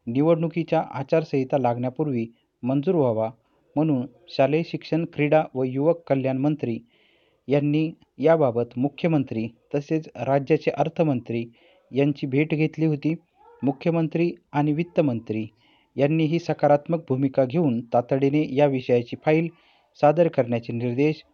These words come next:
प्रशासनाला दिले होते. या विषयाची फाईल मंजुरीसाठी वित्त विभागाकडे पाठवल्यानंतर त्याला दिरंगाई होऊ नये, म्हणून शालेय शिक्षण मंत्री यांनी आपल्या कार्यालयामार्फत या विषयाचा पाठपुरावा करीत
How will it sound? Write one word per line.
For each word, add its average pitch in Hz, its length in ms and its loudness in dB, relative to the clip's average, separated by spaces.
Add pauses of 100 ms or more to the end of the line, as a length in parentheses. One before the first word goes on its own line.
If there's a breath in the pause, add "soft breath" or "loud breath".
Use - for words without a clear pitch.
प्रशासनाला 127 640 -2
दिले 117 260 -4
होते. 107 260 -8 (580)
या 120 100 2
विषयाची 120 460 -2
फाईल 165 340 2 (360 soft breath)
मंजुरीसाठी 147 760 2 (280)
वित्त 160 260 -4
विभागाकडे 120 580 0
पाठवल्यानंतर 120 840 -2 (420)
त्याला 123 180 0
दिरंगाई 160 480 4
होऊ 151 240 0
नये, 123 220 0 (360 soft breath)
म्हणून 151 280 0 (140)
शालेय 151 420 0
शिक्षण 139 420 -6
मंत्री 139 440 -2 (460 soft breath)
यांनी 135 400 0 (380)
आपल्या 143 320 2
कार्यालयामार्फत 131 920 0 (320)
या 147 140 4
विषयाचा 120 520 0
पाठपुरावा 120 640 2
करीत 139 400 -2